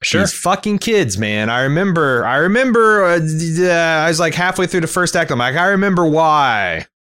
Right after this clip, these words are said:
Speaker 2: I would have killed you both
Speaker 1: Uh-huh.
Speaker 2: <laughs> day one in the apocalypse."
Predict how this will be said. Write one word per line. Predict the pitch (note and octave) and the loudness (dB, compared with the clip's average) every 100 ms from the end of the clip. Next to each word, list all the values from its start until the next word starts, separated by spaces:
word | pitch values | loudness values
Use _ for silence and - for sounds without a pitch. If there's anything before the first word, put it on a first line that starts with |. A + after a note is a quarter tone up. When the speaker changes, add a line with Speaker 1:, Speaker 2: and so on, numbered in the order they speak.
| _ _ _ | _ _ _
Speaker 2:
I | B2 | -2
would | D3+ D3 | 0 -2
have | |
killed | - E3+ D3 | -2 0 0
you | C#3+ C#3+ | 0 0
both | C3+ D3 G2+ D#2 - | 2 2 2 -2 -6
Speaker 1:
Uh-huh. | - F#2+ A#2+ A2+ B2 A2+ | -6 -4 -2 -2 -2 -2
Speaker 2:
<laughs> | |
day | C#3+ D3 | 0 0
one | D3 D3+ | 0 0
in | C3+ | 0
the | G#2+ | -2
apocalypse." | G2 G2 F#2+ F#2 D2 - - | -2 -4 -2 -4 -4 -4 -8